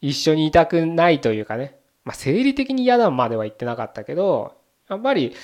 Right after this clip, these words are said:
あの、気使っちゃうとか、うん、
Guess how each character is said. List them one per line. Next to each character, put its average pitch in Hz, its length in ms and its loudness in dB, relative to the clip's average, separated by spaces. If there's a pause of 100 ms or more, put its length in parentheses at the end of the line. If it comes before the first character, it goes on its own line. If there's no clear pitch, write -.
(440)
あ 113 260 -4
の、 110 500 -8 (480)
気 123 220 -2
使 - 240 -6
っ 131 140 -4
ち 131 120 -2
ゃ 123 80 4
う 127 60 0
と 104 140 -6
か、 - 260 -10 (200)
う 135 60 -12
ん、 117 240 -12